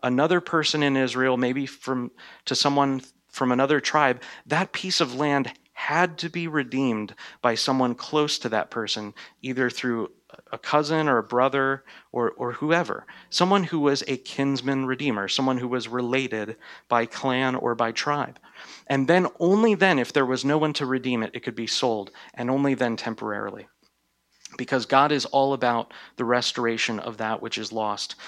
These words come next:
Christ has the authority and power to set men free from what they owe, not only the debt of sin which they have to God, but also their sickness and also those things which enslave them. He says that those who are bound in sin can be loosed,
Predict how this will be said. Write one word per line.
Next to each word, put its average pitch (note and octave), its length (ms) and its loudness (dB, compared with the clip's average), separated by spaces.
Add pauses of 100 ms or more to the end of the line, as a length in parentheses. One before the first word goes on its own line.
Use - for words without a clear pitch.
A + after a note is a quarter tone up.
(160)
Christ F3+ 440 2
has D3+ 280 2
the C#3+ 120 -2
authority C#3 500 0
and A#2+ 120 -4
power B2+ 340 2
to A#2 120 -8
set B2 300 -2
men B2 260 -2
free A#2 420 -4 (240)
from A#2 240 -4
what B2 200 -2
they A#2+ 180 0
owe, A2+ 180 -4
not B2+ 440 2
only D3 520 0 (240)
the A#2+ 80 -4
debt C3+ 300 2
of B2+ 160 -8
sin A2+ 480 -2 (160)
which - 240 -6
they A#2 140 -2
have A#2+ 360 -2
to - 120 -8
God, G#2+ 400 -4
but A2 180 -6
also B2 460 -2
their G#2+ 180 -8
sickness - 680 -4 (500)
and A#2 420 -6 (120)
also A#2+ 400 -2
those A#2 260 -2
things A2 360 -6
which A#2 180 -6
enslave A#2 480 -4
them. G2+ 220 -8 (260)
He D3+ 120 -4
says E3 280 4
that C3 160 0
those D#3 300 2
who D3+ 180 0
are C3 80 4
bound C#3+ 280 2
in C3+ 100 0
sin B2+ 260 -2
can C#3+ 320 -4
be C3+ 100 -2
loosed, A#2 400 -4